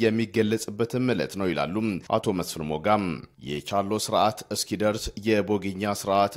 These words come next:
በቡድን በቡድን ተኩኖ በመሰብሰብ በአባሚላ መሪነት በየቤቱ በመዘዋወር የቦግኛ ስርዓት ይከናወናል። በዚህ ስርዓት መጥፎ ሆኖ የቆየው የሚፈርስበት አዲስ መንፈስ የሚፈጠርበት ነው። በእነዚህ ቀናቶች አንድነትና ህብረት የሚጸናበት ሆኖ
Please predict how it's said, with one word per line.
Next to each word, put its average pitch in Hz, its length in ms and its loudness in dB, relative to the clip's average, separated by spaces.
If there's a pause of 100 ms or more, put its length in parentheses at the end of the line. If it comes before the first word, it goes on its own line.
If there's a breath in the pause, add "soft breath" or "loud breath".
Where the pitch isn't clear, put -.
በቡድን 104 500 0
በቡድን 95 420 -2
ተኩኖ 98 400 -6
በመሰብሰብ 90 600 -2 (220 loud breath)
በአባሚላ 104 720 0
መሪነት 101 600 -2
በየቤቱ 101 560 -2
በመዘዋወር 92 760 0 (160)
የቦግኛ 101 520 -2
ስርዓት 92 320 0
ይከናወናል። 80 640 -4 (340 soft breath)
በዚህ 73 320 -8
ስርዓት 104 400 2 (180)
መጥፎ - 240 -4
ሆኖ 110 240 4
የቆየው 98 640 2
የሚፈርስበት 101 640 -4 (220)
አዲስ 107 380 -2
መንፈስ 104 440 0 (140)
የሚፈጠርበት 107 840 -4
ነው። 110 120 0 (320 loud breath)
በእነዚህ 78 420 -6
ቀናቶች 98 560 -2
አንድነትና 98 640 -2
ህብረት 101 340 -4 (120)
የሚጸናበት 95 720 -2
ሆኖ 95 140 -2